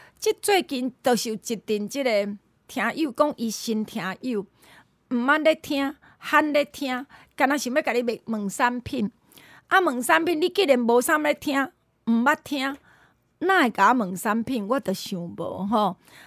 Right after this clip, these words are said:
搁一项，伊问搁再问，就是讲你比较甲讲，啊，着安尼一罐三千，哈？你讲一罐偌济？哦，三千。等下过来讲，无啦，你拄仔讲偌济，我袂记诶。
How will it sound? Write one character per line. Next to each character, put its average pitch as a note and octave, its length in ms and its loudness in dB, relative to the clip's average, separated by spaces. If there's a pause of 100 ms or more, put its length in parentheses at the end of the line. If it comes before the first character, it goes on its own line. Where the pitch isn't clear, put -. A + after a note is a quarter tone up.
(140)
搁 F4+ 100 0
一 A#3 220 -2
项， C4 420 0 (520)
伊 E4 120 2
问 D#4 240 2
搁 F#4 140 8
再 F#4 220 6
问， C4+ 180 -2
就 B3 100 2
是 G#3+ 120 -2
讲 D#4 180 0
你 F#4 80 4
比 F4+ 120 0
较 D4+ 100 6
甲 A#3+ 160 0
讲， D4+ 160 2
啊， - 140 2
着 D4 120 -2
安 D4 100 4
尼 E4 60 2
一 E4+ 160 -6
罐 G3+ 220 -2
三 G#3+ 200 -2
千， B3+ 280 -6
哈？ D4 160 2 (320)
你 F4 100 -2
讲 G4+ 160 0
一 - 80 -8
罐 G#3+ 160 2
偌 G#3+ 140 4
济？ A3+ 260 0 (560)
哦， G#3+ 160 0
三 A#3+ 240 -2
千。 C#4 320 -2 (720)
等 F#4 140 4
下 D4 100 0
过 F4 120 4
来 - 80 4
讲， D#4 240 -2 (100)
无 D#4 160 8
啦， F#4 160 10
你 G4+ 120 4
拄 G#4+ 100 4
仔 G4 100 10
讲 G4 180 2
偌 C#4 160 8
济， C4 140 0
我 D#4+ 140 4
袂 A3+ 140 0
记 F3 200 -8
诶。 - 120 -14